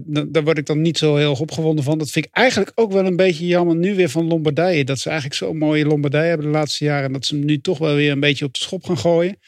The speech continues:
Kennelijk, eh, vinden ze dat in Italië af en toe, eh, belangrijk. Maar ja, het is, een, ja, het is de, de goede test, hè, voor, eh, Lombardije. De aankomst, eh, van die Superga. Het is een e-,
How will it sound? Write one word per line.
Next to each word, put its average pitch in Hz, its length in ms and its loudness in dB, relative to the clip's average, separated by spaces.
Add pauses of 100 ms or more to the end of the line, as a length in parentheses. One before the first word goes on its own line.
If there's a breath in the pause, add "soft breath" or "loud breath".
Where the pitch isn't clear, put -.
(420 loud breath)
Kennelijk, 147 340 -2
eh, 127 200 -2 (120)
vinden 127 300 -4
ze 127 60 -2
dat 127 100 -2
in 127 140 -4
Italië 131 400 -2
af 131 100 -2
en 123 60 -4
toe, 135 220 0
eh, 131 80 0
belangrijk. 135 360 0
Maar 170 200 -2
ja, 170 160 0
het 139 140 -4
is, 151 120 2
een, 170 140 2
ja, 170 120 6
het 139 140 0
is 151 160 -2
de, 170 260 2
de 151 220 0
goede 160 260 2
test, 185 260 0
hè, 190 120 -2
voor, 175 340 0
eh, 165 140 2
Lombardije. 147 600 2 (480 soft breath)
De 156 140 -10
aankomst, 143 360 -6
eh, 143 100 2
van 143 160 -2
die 139 100 0
Superga. 131 560 0
Het 123 140 -6
is 135 100 -2
een 151 160 2
e-, 175 160 2